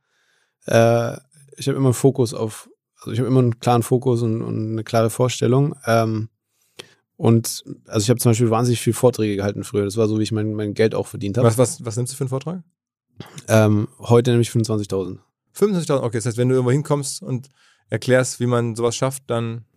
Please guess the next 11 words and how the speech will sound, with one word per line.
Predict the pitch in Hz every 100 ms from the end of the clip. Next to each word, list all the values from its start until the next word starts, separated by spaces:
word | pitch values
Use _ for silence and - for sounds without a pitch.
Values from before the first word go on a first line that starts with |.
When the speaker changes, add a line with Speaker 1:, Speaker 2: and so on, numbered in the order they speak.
| -
Speaker 1:
Ja. | 107 - - _ _ _
Speaker 2:
Wow. | 147 127
Speaker 1:
Aber | 110
ich | 113
hab | 117
angefangen | 117 120 120 120
mit | 117 110 - 135 - _ _
drei. | - 110 104 92 - -
<laughs> | - - 135
So. | - 110
Speaker 2:
Mhm. | 117